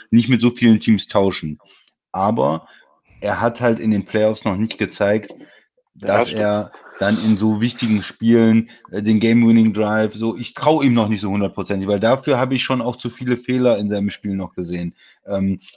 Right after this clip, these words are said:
Speaker 1: gegen den Patrick Mahomes traue ich ihm nicht so richtig, ob er da dem Druck standhalten kann, dann vielleicht im dritten, vierten Quarter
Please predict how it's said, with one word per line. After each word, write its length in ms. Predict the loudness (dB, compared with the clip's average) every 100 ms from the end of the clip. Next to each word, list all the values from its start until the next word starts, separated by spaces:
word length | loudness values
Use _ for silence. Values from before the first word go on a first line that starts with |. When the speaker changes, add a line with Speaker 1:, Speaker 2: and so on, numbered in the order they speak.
| 2
Speaker 1:
gegen 160 | 6
den 120 | 6 4
Patrick 280 | 2 2
Mahomes 540 | 0 2 4 2 -2 -18 _ _ _ _ _
traue 240 | 0 2
ich 80 | 4
ihm 120 | 4
nicht 140 | 2 0
so 80 |
richtig, 380 | -2 -2 -4 -6
ob 120 | -2
er 80 | -2
da 200 | 2 2
dem 200 | 4 2
Druck 240 | 2 -2 0
standhalten 440 | -2 2 0 0
kann, 300 | -2 0 0 -4 -4
dann 180 | 0 0
vielleicht 360 | 0 0 0 0
im 100 | -4
dritten, 280 | -4 -8 -4
vierten 220 | -6 -2
Quarter 440 | 0 0 2 -2